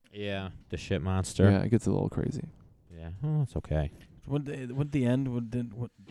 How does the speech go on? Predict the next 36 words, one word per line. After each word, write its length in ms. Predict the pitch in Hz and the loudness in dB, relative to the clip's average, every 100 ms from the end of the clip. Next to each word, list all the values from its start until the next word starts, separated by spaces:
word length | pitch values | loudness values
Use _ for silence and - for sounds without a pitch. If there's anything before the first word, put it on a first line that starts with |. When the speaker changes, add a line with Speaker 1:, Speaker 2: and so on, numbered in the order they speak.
| - - | -20 -12
Speaker 3:
weren't 240 | 120 123 120 | -4 -4 0
their 140 | 123 | 0
wings 300 | 107 110 120 | 2 0 0
cut 180 | - 131 | -2 -2
off, 220 | 135 - | -2 -4
or 40 | 110 | -2
am 80 | |
I 60 | 107 | -2
thinking 200 | - 101 | -2 -4
of 60 | 98 | -4
a 20 | |
different 260 | 98 - 98 | -8 -8 -8
movie? 220 | 95 98 | -8 0
Speaker 1:
Yeah, 200 | 127 113 | 8 10
Speaker 2:
No. 160 | 110 110 | 10 8
Speaker 1:
no, 40 | |
their 120 | 98 98 | 8 6
wings 220 | 101 95 | 4 2
were 80 | 104 | 2
cut 180 | 110 | 4
Speaker 2:
Yeah. 60 | 95 | 8
Speaker 1:
off. 280 | 92 90 90 - - - | 8 6 2 -4 -16 -12
Speaker 2:
Yeah. 180 | 110 101 101 - - - _ - - - | -8 -8 -8 -14 -20 -20 _ -20 -20 -14
Speaker 1:
Yep. 240 | 95 90 - - _ _ - | -10 -10 -12 -20 _ _ -2
Speaker 2:
Alison 380 | 110 101 101 101 | 2 2 2 0
Morsette's 420 | 98 - 95 - | 0 0 -4 -2
God. 300 | 98 92 98 117 _ _ _ - | -2 0 -2 -8 _ _ _ -16
Speaker 1:
Yes. 380 | 104 101 95 120 | -8 -6 0 4
Speaker 3:
Yeah, 220 | 117 92 - | 4 2 -8
and 140 | 98 | -10
she, 120 | - 104 | -10 -8
she 100 | - | -2
Speaker 2:
Spoiler. 160 | - 101 | 4 6
Speaker 3:
doesn't 220 | 101 98 | 6 6
speak, 200 | 107 98 | 4 2
right? 220 | 95 101 | -4 -4